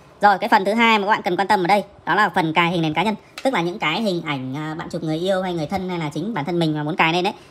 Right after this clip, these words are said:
thì nó sẽ không có sẵn trong máy mà chúng ta phải tải lên đúng không? Thì vẫn là vào cái phần, à, cài hình nền đi ở setting này này. Sau đó các bạn sẽ kéo xuống tận dưới cùng cho mình nhé. Tùy mỗi cái bản app khác nhau, mỗi cái lần cập nhật nó sẽ thay đổi cái vị trí đi một chút,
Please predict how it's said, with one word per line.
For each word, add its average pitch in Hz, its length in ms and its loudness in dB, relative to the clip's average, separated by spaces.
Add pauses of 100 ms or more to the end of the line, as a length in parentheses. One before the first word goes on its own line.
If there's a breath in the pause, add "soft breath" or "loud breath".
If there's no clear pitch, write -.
(140 loud breath)
thì 170 60 -2
nó 165 60 0
sẽ 175 100 -2
không 208 100 0
có 185 60 2
sẵn - 120 -2
trong 220 120 0
máy 175 140 4
mà 214 60 -2
chúng 190 80 -4
ta 196 80 2
phải 180 80 -8
tải 143 160 2
lên 190 100 2
đúng 175 80 2
không? 196 100 4 (300 loud breath)
Thì 175 60 -4
vẫn 165 140 -2
là 202 80 2
vào 160 180 6
cái 160 80 -2
phần, 160 260 0
à, 147 240 -2
cài 147 100 0
hình 156 100 -2
nền 147 180 0
đi 165 60 -4
ở 156 100 -2
setting 180 240 -2
này 160 60 0
này. 147 100 -2 (280 loud breath)
Sau 208 140 4
đó 190 100 4
các 208 60 -2
bạn - 120 0
sẽ 196 80 -4
kéo 196 460 2
xuống 196 100 -2
tận 208 140 2
dưới 185 160 0
cùng 190 160 2
cho 185 80 0
mình 175 140 2
nhé. 190 100 2 (480 loud breath)
Tùy 185 220 2
mỗi 196 120 -2
cái 247 80 -2
bản 147 260 -2
app 269 260 -4
khác 269 140 -2
nhau, 240 160 -2 (540)
mỗi 165 140 -6
cái - 80 -2
lần 185 100 0
cập 175 100 0
nhật 170 160 2
nó 170 100 0
sẽ 208 100 -6
thay 226 120 0
đổi 151 140 4
cái 190 60 -2
vị 208 100 -2
trí 185 240 -2
đi 214 100 -2
một 190 120 0
chút, 277 120 4